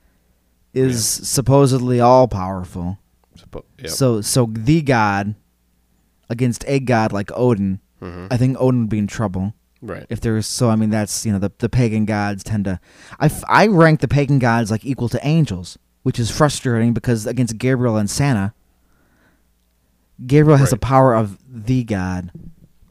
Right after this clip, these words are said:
Speaker 1: while Santa, like you said, is a god.
Speaker 2: Right, like, Od-, Odin, Santa, uh, walked the earth at one point,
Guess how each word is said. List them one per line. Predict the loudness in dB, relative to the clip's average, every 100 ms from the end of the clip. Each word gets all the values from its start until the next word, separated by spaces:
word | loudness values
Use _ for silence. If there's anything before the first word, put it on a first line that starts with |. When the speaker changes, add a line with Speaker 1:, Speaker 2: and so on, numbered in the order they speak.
| _ _ _ _ -8
Speaker 1:
while | -4
Santa, | -2 0 0 -2 -6 -6 -8
like | -6
you | -4
said, | -4 -2 -4
is | -6 -6
a | -4 -6
god. | -4 -6 -6 -8 -12 _ _ _ _ _ _ _ _ _ _
Speaker 2:
Right, | -8 -6 -8
like, | -12 -14 _ _ _ -8
Od-, | -6 -6 -8 _ _ -8
Odin, | -6 -4 -6 -10
Santa, | -8 -8 -8 -10 -12 _ -12
uh, | -8 -8 -10 -12 _ _ _ _ _ _ _ _ _ _ _ _ _ _ _ _ _ _ _ -6
walked | -4 -4 -8
the | -10 -8
earth | -10 -12
at | -18
one | -18 -14
point, | -14 -14